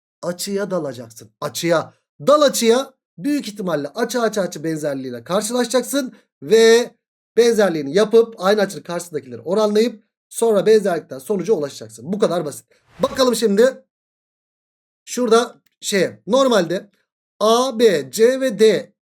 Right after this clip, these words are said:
arasındaki ilişkiyi sen biliyorsun. Kuvvet hocam. A çarpı B iç kuvvet hatta C çarpı D'ye eşit. Bunu biliyoruz. Ama ya X ile Y arasındaki ilişki sorulursa bana o zaman ne yapacağız?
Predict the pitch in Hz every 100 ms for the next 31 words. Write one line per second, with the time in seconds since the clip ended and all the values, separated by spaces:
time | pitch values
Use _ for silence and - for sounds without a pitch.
0 | _ 190 196 190 175 190 220 208 226 240
1 | 226 202 190 - 113 - 208 208 175 180
2 | 190 - _ _ 185 220 220 202 190 160
3 | 233 262 196 - 175 160 143 - 262 202
4 | 240 240 202 214 269 277 254 - - _
5 | _ - 233 277 269 233 151 - _ _
6 | _ _ _ - 175 175 160 160 - _
7 | _ _ 160 254 226 - - 262 226 -
8 | - 208 196 180 185 233 208 190 202 202
9 | 196 202 202 - 190 196 - 214 190 -
10 | _ _ - - 196 214 247 285 269 254
11 | 220 214 196 185 185 175 165 160 151 240
12 | 247